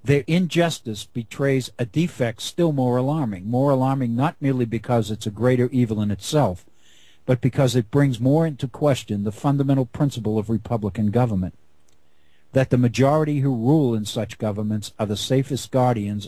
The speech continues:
of both the public good and of private rights. So in other words, if we're talking about injustice in our state laws, then that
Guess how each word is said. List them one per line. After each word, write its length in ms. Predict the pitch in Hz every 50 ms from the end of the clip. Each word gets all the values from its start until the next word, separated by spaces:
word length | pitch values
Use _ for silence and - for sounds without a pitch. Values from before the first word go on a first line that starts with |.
| - -
of 160 | 107 101 110
both 240 | 120 117 113 - -
the 80 | 113
public 480 | - - 135 135 123 127 131 117 - -
good 260 | - 123 110 101 107 - - - - - - - - - - -
and 200 | 117 120 120 113
of 140 | 113 101 -
private 380 | - 123 110 107 104 101 104 -
rights. 520 | - 110 110 104 92 - - - - - - - - - - - - - - - - - - - - - -
So 240 | - - - 151 143
in 80 | 139 160
other 200 | 196 214 185 135
words, 440 | 120 110 104 104 101 - - - - - - - - - - - - - - - -
if 160 | - 117 -
we're 160 | 147 170 208 165
talking 500 | - - 196 170 170 165 - 160 139 131
about 280 | 120 117 131 131 - -
injustice 920 | 143 156 165 147 123 113 151 175 190 - - - - 107 98 - - - - -
in 120 | 135 131
our 160 | 127 123 117
state 380 | - - - 143 135 135 - -
laws, 560 | 127 135 135 120 - 82 85 - - - - - - - - - - - - - - - - - - 76 - - - - - - - - - - - - - - - - - - -
then 220 | 131 143 139 139
that 200 | 151 175 202